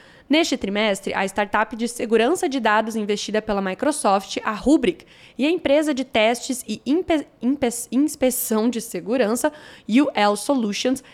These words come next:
entraram com pedidos para abertura de capital,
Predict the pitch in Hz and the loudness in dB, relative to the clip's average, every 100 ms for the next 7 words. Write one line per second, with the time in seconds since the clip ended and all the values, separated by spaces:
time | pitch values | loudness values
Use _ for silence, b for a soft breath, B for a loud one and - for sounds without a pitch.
0 | B B 277 302 269 277 320 302 262 302 | B B 0 2 4 4 2 2 0 0
1 | 226 220 220 - 214 214 - 240 285 - | -2 -4 -4 -2 0 0 0 0 -2 -2
2 | 269 262 - 269 - 233 185 | -2 -2 -2 -4 0 0 0